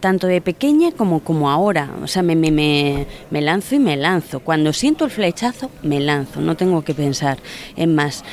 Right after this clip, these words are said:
Eh, pero es verdad que a medida que vas sabiendo más del oficio, mayor es el respeto. Yo de pequeña era más inconsciente, me viniera Chicho, me viniera, no me imponía nadie,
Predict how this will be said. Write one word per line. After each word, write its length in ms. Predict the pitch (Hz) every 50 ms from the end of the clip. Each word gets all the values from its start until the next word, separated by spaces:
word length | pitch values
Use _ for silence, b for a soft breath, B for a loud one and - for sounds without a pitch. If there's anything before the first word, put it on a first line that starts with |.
| B B B B B B -
Eh, 500 | - 185 190 180 180 175 175 175 175 170 -
pero 160 | 175 156 165
es 80 | 156 165
verdad 280 | 185 180 185 202 190
que 100 | - 151
a 20 | 139
medida 380 | 139 139 139 143 147 147 151
que 80 | 147 147
vas 160 | 143 147 -
sabiendo 300 | - 143 151 151 147 151
más 220 | 151 170 208 208
del 160 | - 208 175 175
oficio, 480 | 160 - 208 196 - - 233 247 254 B B B B B
mayor 320 | - 156 156 156 165 151
es 140 | 156 - -
el 80 | 160 147
respeto. 440 | 147 147 - - - 151 - - 147
Yo 100 | 143 147
de 80 | 147
pequeña 320 | 139 156 143 160 151 170 170
era 100 | 170 170
más 200 | 160 147 - 151
inconsciente, 600 | 147 - 147 139 - - 160 165 156 - 147 139
me 120 | 139 147
viniera 380 | 139 143 151 160 165 160 170 156
Chicho, 360 | - - 190 175 - - 151
me 160 | 139 143 143
viniera, 320 | 139 147 151 160 160 156
no 100 | 151 156
me 100 | 170 175
imponía 360 | 175 175 175 170 170 185 190 190
nadie, 360 | 175 143 139 139 139 135